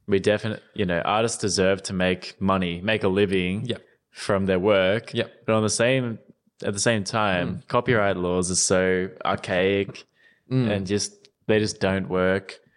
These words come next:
Speaker 1: Like,
Speaker 2: No.
Speaker 1: if you remember a few years ago,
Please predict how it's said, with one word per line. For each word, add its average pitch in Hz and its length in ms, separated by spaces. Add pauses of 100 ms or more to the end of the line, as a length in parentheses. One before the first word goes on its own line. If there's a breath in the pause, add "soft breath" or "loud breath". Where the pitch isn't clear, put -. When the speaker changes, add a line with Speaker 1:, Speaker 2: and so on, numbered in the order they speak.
(180)
Speaker 1:
Like, 120 140
Speaker 2:
No. - 40
Speaker 1:
if - 120
you 127 100
remember 110 720
a 107 80
few 101 220
years 95 260
ago, 87 460